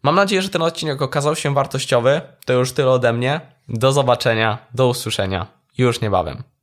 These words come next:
Hej! P S, nie dam wam żadnego kodu rabatowego na odżywki białkowe, bo nie mam takiej współpracy i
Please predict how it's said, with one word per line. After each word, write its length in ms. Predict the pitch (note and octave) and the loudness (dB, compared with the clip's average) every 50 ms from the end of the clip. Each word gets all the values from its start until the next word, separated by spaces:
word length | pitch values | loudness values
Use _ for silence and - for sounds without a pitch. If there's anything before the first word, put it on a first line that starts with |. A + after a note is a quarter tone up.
| _ _ - | _ _ -6
Hej! 240 | - - F#2 - - - _ _ _ _ _ _ _ _ _ _ _ _ _ _ _ _ _ _ _ _ _ _ _ - | -4 -2 -2 -4 -6 -14 _ _ _ _ _ _ _ _ _ _ _ _ _ _ _ _ _ _ _ _ _ _ _ -4
P 140 | - G2 | -2 0
S, 440 | - A2+ A2 A2 - - - - _ _ _ _ _ _ _ - - | 2 2 2 0 0 -4 -10 -14 _ _ _ _ _ _ _ -8 -2
nie 160 | A2+ A2+ A2+ | 0 2 2
dam 160 | G#2+ G#2+ G#2+ G#2+ | 2 2 2 0
wam 120 | G2 F#2+ | 0 -2
żadnego 340 | G#2+ G2+ G#2 G2+ F#2+ G2 F#2+ | -2 -2 -2 0 0 -2 -2
kodu 280 | - - A#2 G#2+ G#2+ | -2 -2 -2 0 0
rabatowego 580 | - F#2+ F2 F#2 F2+ - G2+ G2 G2 F#2 G2 F#2+ | 0 0 0 0 -2 -2 0 0 0 2 0 0
na 140 | F#2+ F2+ F2+ | 0 0 0
odżywki 380 | F#2+ G2+ G#2+ G2+ G2+ - - | -2 -2 -4 -4 -6 -8 -4
białkowe, 560 | F#2 G2 F#2+ F#2+ - - F#2+ F2+ - G2 F#2 F2 | -2 0 0 0 0 -2 -2 0 0 0 0 0
bo 280 | F2 F2 F2 F2 E2 | 0 0 0 0 0
nie 280 | D2+ - F#2+ F#2+ F#2+ F#2 | -2 -4 -4 -2 0 0
mam 120 | F#2 F#2 | 0 -2
takiej 240 | - F#2+ G#2 G2+ F#2 | -4 -6 -8 -8 -8
współpracy 680 | - - - G2 F2+ F#2 F2+ F#2 F#2+ - - G2 F#2 - | -8 -8 -10 -8 -6 -4 -2 -2 -4 -4 -4 -4 -4 -4
i 220 | - F#2+ F#2 F#2+ | -4 -6 -6 -8